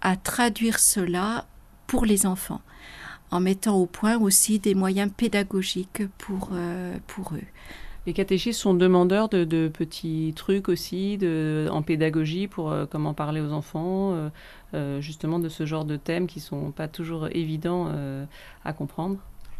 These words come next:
Speaker 1: Oui, c'est pour ça que, bien, on, on se débrouille pour faire quelque chose, même si c'est pas parfait, parce que rien n'est parfait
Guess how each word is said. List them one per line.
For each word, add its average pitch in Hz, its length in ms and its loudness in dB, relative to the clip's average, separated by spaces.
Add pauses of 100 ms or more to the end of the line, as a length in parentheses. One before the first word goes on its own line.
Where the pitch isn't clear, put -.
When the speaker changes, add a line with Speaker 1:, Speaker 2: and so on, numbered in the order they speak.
(380)
Speaker 1:
Oui, 180 280 4
c'est - 200 -4
pour - 180 -4
ça 214 240 4
que, 175 560 -2 (160)
bien, 165 340 -4
on, 160 140 -6 (640)
on 175 120 -4
se - 200 -4
débrouille 196 500 0
pour - 220 -8
faire 185 220 -4
quelque 190 340 -2
chose, 233 480 2
même 185 300 2
si 196 160 0
c'est 196 160 2
pas 190 240 -2
parfait, 220 600 0
parce - 240 -6
que - 120 -10
rien 190 300 -4
n'est 190 120 0
parfait 208 480 -4